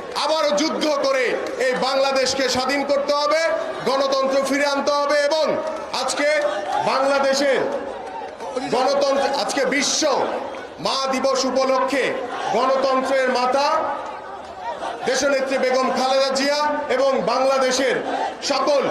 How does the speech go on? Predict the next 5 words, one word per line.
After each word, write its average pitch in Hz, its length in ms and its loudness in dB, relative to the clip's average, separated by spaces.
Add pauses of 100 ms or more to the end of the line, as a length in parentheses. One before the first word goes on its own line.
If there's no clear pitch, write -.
(280)
গণতন্ত্রকামী 262 960 0 (140)
মুক্তি, 277 380 0 (1120)
গণতন্ত্রকামী 277 840 2 (340)
মানুষের 269 380 2 (400)
মুক্তির 285 380 0